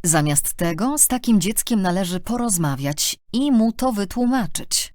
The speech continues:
Oczywiście bez obwiniania i oczerniania jego rodziców, ponieważ psychika dziecka może nie dać sobie z tym rady. Cierpliwość i ciepłe podejście są kluczem do reagowania w takich sytuacjach.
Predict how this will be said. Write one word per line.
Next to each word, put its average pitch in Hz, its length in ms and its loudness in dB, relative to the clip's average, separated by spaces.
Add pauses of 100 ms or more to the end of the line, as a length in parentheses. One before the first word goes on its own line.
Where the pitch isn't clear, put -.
Oczywiście 165 580 -2
bez 196 320 -2
obwiniania 160 800 0
i 180 160 -4
oczerniania 156 680 0
jego 151 300 -2
rodziców, 180 560 -2 (380)
ponieważ 151 480 0
psychika 175 600 -2
dziecka 170 460 -2
może 208 280 0
nie 190 220 0
dać 240 260 -2
sobie 147 280 0
z - 80 0
tym 139 180 -2
rady. 131 360 -4 (340)
Cierpliwość 233 960 -2
i 208 160 0
ciepłe 233 520 -2
podejście 131 680 -6
są 139 260 -2
kluczem 196 640 0
do 160 160 0
reagowania 143 760 0
w - 80 -12
takich 208 380 -6
sytuacjach. - 920 -6